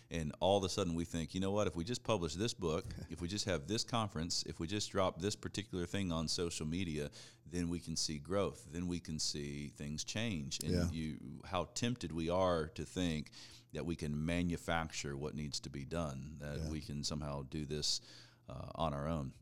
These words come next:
Speaker 1: Edwards talks about identifying when revival is really at work,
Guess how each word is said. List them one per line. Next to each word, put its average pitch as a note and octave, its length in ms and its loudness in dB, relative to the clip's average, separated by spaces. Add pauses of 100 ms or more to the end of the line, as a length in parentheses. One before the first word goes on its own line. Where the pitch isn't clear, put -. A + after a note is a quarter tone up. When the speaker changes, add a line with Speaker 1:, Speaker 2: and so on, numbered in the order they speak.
(380)
Speaker 1:
Edwards G#2 360 6
talks F#2 300 8
about E2+ 340 6
identifying F2 960 4
when F2 340 4
revival D#2+ 580 2
is D2 140 -4
really D#2+ 480 2
at - 160 -4
work, D#2 520 -2